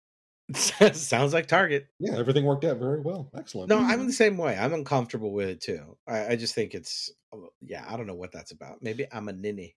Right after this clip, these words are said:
Speaker 2: I mean, I also kind of like the idea of getting paid to take a shit as well.
Speaker 1: <laughs> Cal-,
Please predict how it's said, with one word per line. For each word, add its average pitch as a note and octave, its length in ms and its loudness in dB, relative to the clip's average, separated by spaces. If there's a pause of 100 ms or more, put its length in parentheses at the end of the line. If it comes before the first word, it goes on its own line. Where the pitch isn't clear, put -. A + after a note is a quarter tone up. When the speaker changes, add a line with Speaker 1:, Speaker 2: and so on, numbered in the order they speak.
(260)
Speaker 2:
I C3+ 40 0
mean, C#3 120 6
I B2+ 80 4
also C3 260 4
kind B2 220 -2
of G2+ 80 -4
like A2 220 0
the G2+ 140 -6
idea F2+ 400 -4
of E2 180 -14
getting F2+ 240 -4 (240)
paid D#2+ 200 -12
to D#2 60 -20 (160)
take E2 140 -10
a - 60 -16
shit D2 300 -16 (140)
as D2+ 120 -20
well. D#2 260 -20 (1000)
Speaker 1:
<laughs> - 1120 4
Cal-, C4 220 6